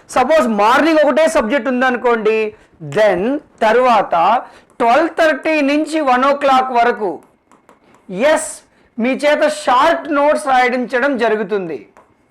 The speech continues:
ఎస్ గైస్, ఆ రోజు నైన్ to ట్వెల్వ్ థర్టీ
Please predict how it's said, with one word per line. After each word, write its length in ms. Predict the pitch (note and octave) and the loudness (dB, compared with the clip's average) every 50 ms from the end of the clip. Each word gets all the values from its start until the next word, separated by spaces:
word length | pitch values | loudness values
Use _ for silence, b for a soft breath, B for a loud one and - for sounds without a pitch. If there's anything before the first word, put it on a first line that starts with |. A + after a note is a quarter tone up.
| _ _ _ _ _ _ _ _ _ _ _ - | _ _ _ _ _ _ _ _ _ _ _ -6
ఎస్ 340 | F3+ A3 C4 C#4+ C4 A3+ A#3 A#3+ | -2 0 0 0 -2 -2 -2 0
గైస్, 300 | B3 A3+ F#3 F3 D3+ - B B B B B B B B B _ - | 0 0 0 -2 -6 -10 B B B B B B B B B _ -2
ఆ 220 | G#3 A3 A#3+ C#4 | 0 2 2 2
రోజు 400 | D4 D4 C#4+ C#4+ D4+ D#4+ C#4+ C#4 C#4+ A#3+ G#3 G3+ G#3 | 2 2 4 4 2 2 2 0 -2 -2 -2 -2 -2
నైన్ 240 | A3+ C4 D4+ D4+ - | 0 0 -2 -2 -2
to 160 | - D#4+ A#3+ | -2 -4 -2
ట్వెల్వ్ 320 | D4 C#4+ C4+ C4+ C4 A3 | 0 0 0 0 0 0
థర్టీ 320 | C#4+ C4+ A3+ A3 - C#4+ | 0 -2 0 -2 -4 -2